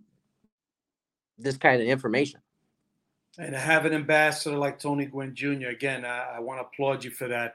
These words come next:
Speaker 2: Um, Tony, I wanna talk about now that you've transitioned to a broadcaster, and you know the power of words.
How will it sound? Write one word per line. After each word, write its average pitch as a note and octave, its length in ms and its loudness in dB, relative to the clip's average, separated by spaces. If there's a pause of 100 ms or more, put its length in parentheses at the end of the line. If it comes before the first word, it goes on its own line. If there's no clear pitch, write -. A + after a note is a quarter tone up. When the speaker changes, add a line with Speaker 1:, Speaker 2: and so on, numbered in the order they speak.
Speaker 2:
Um, A#2 320 -6 (420)
Tony, G#3+ 200 0
I G3 40 4
wanna F3+ 220 4
talk F3 300 2
about C#3+ 400 4
now C#3+ 260 2
that C#3+ 180 -2
you've C3+ 160 -8
transitioned C3+ 880 -4 (460)
to E3+ 160 8
a - 80 6
broadcaster, D3+ 840 4 (640)
and E3 220 4
you A3+ 260 4
know A3+ 300 6
the F3 140 0
power D#3+ 720 4
of B2+ 160 -10
words. B2 840 -6